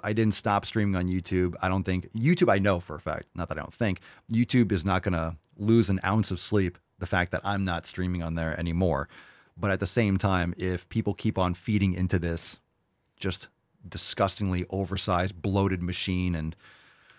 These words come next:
just the insane censorship, like, I don't forget what YouTube has done to my channels. And yeah, it, it pisses me off. So if I keep on streaming there like nothing happened, um, I'm,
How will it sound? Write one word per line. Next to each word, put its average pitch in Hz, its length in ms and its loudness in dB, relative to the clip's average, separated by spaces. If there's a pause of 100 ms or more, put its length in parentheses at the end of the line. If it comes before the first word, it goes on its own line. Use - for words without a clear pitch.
(540)
just 165 260 2
the 110 360 4 (760)
insane 123 500 4
censorship, 104 640 2
like, 98 120 -2
I 107 60 0
don't 127 120 2
forget 98 320 4
what 92 100 0
YouTube 90 340 0
has 87 140 -4
done 87 240 -2
to - 80 -6
my 80 120 0
channels. 87 500 -2 (240)
And 80 520 -4 (1300)
yeah, 127 280 2
it, 107 220 -2
it 104 100 -4
pisses 117 280 2
me 101 120 2
off. 95 300 0 (320)
So 95 280 2
if 98 140 -4
I 110 120 6
keep 117 240 -2
on 101 120 2
streaming 104 400 0
there 90 160 0
like 82 160 -4
nothing 87 260 -4
happened, 85 420 -4 (960)
um, 80 340 -6
I'm, 82 220 -8